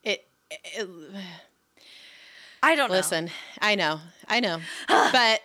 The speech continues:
Speaker 2: yeah, so any-, anyway, i-, it's crazy
Speaker 1: <laughs>
Speaker 2: to,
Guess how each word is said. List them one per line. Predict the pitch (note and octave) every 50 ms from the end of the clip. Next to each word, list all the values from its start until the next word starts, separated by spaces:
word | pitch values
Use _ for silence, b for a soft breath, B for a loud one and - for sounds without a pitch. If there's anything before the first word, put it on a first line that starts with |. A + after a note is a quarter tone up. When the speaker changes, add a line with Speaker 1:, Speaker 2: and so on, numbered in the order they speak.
| _ _ _ _ -
Speaker 2:
yeah, | A3 A3 F#3+ E3+ D#3 D#3+
so | - - - A#3 A#3+
any-, | - C#4 C4 B3 B3+ - _
anyway, | G#3 A#3+ C4 B3+ A#3 G#3 E3+ D3+ C#3+ C#3+ - - _ _ _
i-, | - - -
it's | - A3 G#3+ - - - - C4+
crazy | - C4+ B3 B3+ A#3 B3 B3 B3
Speaker 1:
<laughs> | G#3+ - - -
Speaker 2:
to, | B3+ A3+ A3 G#3 G#3 G3+ G3+ G3 F#3